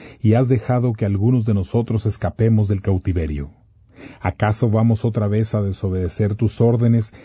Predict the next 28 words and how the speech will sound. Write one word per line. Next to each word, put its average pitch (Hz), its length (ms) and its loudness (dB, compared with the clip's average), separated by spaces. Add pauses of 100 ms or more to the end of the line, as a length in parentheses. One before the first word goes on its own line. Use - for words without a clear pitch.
(120)
casándonos 135 680 0
con 104 160 2
esa 113 240 0
gente 120 400 0
que 107 100 -2
practica 110 460 -2
el 95 80 2
mal? 120 300 2 (1040)
¿No 87 200 0
te 113 100 2
enojarías 107 640 2
acaso 107 360 0
con 107 140 0
nosotros 117 560 0 (220)
hasta 92 320 -4
destruirnos 107 760 2
sin 101 140 2
dejar 92 280 0
algunos, 120 580 4 (240)
ni 117 100 8
siquiera 131 460 2
un 127 140 6
solo 131 320 2
sobreviviente? 107 840 2 (1080)
Señor, 98 460 2 (380)
Dios 101 240 2
de 95 80 2
Israel, 87 520 -4